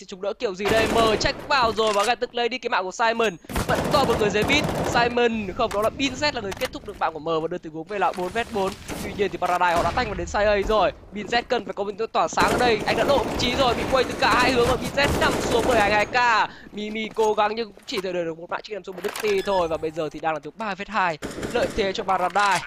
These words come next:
đặt bom thành công rồi. Talon và Vít đang back về, có vẻ như vẫn muốn retake tình huống này ư. Khá mạo hiểm trong một tình huống retake hai vs ba nha. Đặc biệt là khi vẫn còn của smoke che đi của anh. Đúng vẫn là khu mid nối. Bây giờ thì có lẽ sẽ là safe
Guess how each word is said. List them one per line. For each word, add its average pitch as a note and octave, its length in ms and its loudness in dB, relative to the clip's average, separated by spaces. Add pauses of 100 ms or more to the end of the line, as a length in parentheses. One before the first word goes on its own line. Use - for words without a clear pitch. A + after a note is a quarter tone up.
đặt E3+ 120 -4 (100)
bom F3 180 -2
thành D#3+ 160 -6
công E3 280 -2
rồi. E3+ 200 2 (400)
Talon F#3+ 440 0
và E3 200 2
Vít D3+ 300 -2 (100)
đang G3+ 340 0
back - 160 -2 (120)
về, A#3 240 2
có G3 120 -2
vẻ A3+ 140 2
như G#3 100 -8
vẫn C4 180 -2
muốn A#3+ 120 -2
retake B3+ 280 -4
tình G#3 100 -10
huống G3+ 140 -2
này A3+ 160 2
ư. A3 240 4 (760)
Khá G#3 200 4
mạo C4+ 160 2
hiểm A#3 180 -2
trong G3+ 140 -4
một E3+ 100 -6
tình E3+ 80 -8
huống E3+ 100 -12
retake G3 260 -8
hai F#3 160 0
vs F#3+ 160 -6
ba F3+ 220 2
nha. E3+ 180 0
Đặc E3+ 240 -2 (100)
biệt E3 120 -6
là D3+ 100 -8
khi - 80 2 (300)
vẫn - 100 0 (120)
còn A3+ 160 2 (100)
của D3 100 -6
smoke F3 340 -4
che G3 200 0
đi F3 160 -2
của D#3 200 -8 (100)
anh. F#3 160 0 (640)
Đúng D#3 100 -12
vẫn G3+ 120 -8
là G3 120 -4
khu D#3+ 160 -16
mid F#3+ 180 -4
nối. F#3 300 2 (120)
Bây - 100 -20
giờ C#3 200 -12 (120)
thì B2 180 -16 (500)
có C#3 60 -14
lẽ A#2 100 -10
sẽ E3 120 -12
là E3 140 -4
safe F3 240 -4